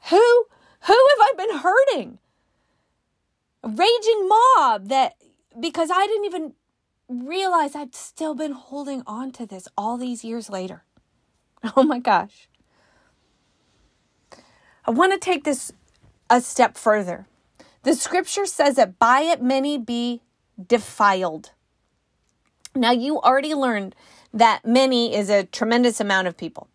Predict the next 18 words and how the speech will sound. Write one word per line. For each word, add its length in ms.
okay? 300
Massive. 840
But 160
what 160
does 180
defiled 680
mean? 300
Defiled 540
in 100
the 120
Greek 480
means 500
to 180
stain 720
with 180
paint 420
or 160
dye. 520